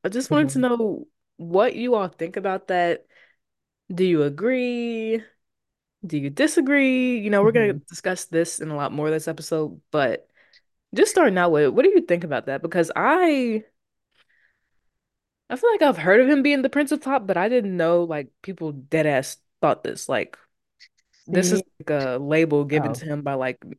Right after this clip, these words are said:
Speaker 1: music magazines and stuff.
Speaker 2: Oh, really?
Speaker 1: Yeah.
Speaker 2: Yeah, I didn't really know too much about that either, but when I think about the people in the industry, like,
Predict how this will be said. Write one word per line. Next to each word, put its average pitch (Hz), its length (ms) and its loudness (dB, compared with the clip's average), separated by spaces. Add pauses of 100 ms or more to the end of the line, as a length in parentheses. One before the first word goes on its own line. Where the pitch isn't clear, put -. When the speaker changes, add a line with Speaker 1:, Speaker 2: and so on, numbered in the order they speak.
(100)
Speaker 1:
music 151 500 -4
magazines 139 560 -4
and - 120 -12
stuff. - 240 4
Speaker 2:
Oh, 156 120 6
really? 127 440 0 (340)
Speaker 1:
Yeah. - 240 -4 (540)
Speaker 2:
Yeah, 175 380 6
I 202 60 2
didn't 285 200 4
really 170 220 6
know 156 240 6
too 156 160 -6
much 151 200 -2
about 135 260 -4
that 139 220 -2
either, 165 400 -2
but 147 460 -2 (420)
when 180 140 2
I 170 120 4
think 202 240 2
about 196 300 2
the 147 140 2
people 160 880 -2 (220)
in 165 180 -4
the 147 120 -2
industry, 135 1000 -4 (1200)
like, 123 280 -2